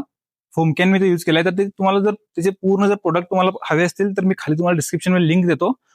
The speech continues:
तुम्ही जाऊन तिथे डायरेक्टली या प्रोडक्टला परचेस करू शकता मित्रांनो. तर व्हिडिओ कसा वाटला तुम्हाला तुम्ही मला कमेंट मध्ये सांगा मित्रांनो. व्हिडिओला लाईक आणि चॅनलला सबस्क्राईब करायला विसरू नका.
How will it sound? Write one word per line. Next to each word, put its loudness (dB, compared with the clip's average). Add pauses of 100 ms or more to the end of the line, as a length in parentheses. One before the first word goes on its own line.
(140)
तुम्ही 2
जाऊन 2
तिथे -2
डायरेक्टली 2
या 2
प्रोडक्टला -2
परचेस -2
करू -2
शकता -4
मित्रांनो. 0 (500)
तर 2
व्हिडिओ 2
कसा 0
वाटला 2
तुम्हाला 2
तुम्ही 2
मला 2
कमेंट 0
मध्ये 0
सांगा 0
मित्रांनो. 0
व्हिडिओला 0
लाईक 2 (360)
आणि 0
चॅनलला 0
सबस्क्राईब -4
करायला 0
विसरू 0
नका. -2